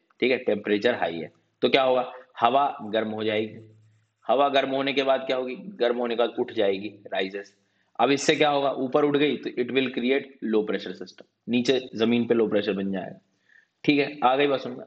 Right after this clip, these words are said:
अब इससे क्या होगा बताऊंगा आपको मैं, उसका opposite देखो, किसी जगह पे temperature जो है लो हो गया मान लो,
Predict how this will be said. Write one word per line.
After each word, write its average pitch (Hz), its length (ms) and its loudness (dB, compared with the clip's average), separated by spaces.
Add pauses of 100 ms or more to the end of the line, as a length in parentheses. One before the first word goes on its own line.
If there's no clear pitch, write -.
(120)
अब 147 120 2
इससे 156 260 2
क्या 160 140 4
होगा 156 360 0
बताऊंगा 113 380 0
आपको 101 260 -8
मैं, - 100 -16 (680)
उसका 139 220 0
opposite 123 340 0
देखो, 95 280 -8 (260)
किसी 143 180 -4
जगह 156 220 4
पे 165 120 2
temperature 143 480 0
जो 143 120 2
है 151 140 2 (360)
लो 131 180 2
हो 117 140 2
गया 104 160 0
मान 98 200 -10
लो, 107 120 -10